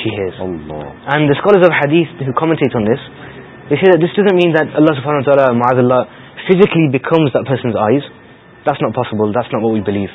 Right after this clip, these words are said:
Speaker 1: It's, it's not that Allah subhanahu wa ta'ala physically becomes that person's ears.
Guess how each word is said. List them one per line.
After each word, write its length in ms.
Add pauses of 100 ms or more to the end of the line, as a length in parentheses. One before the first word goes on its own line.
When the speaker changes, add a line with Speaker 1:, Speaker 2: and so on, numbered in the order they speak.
(540)
Speaker 1:
It's, 80
it's 320
not 160
that 80
Allah 160
subhanahu 240
wa 80
ta'ala 240
physically 320
becomes 320
that 160
person's 240
ears. 240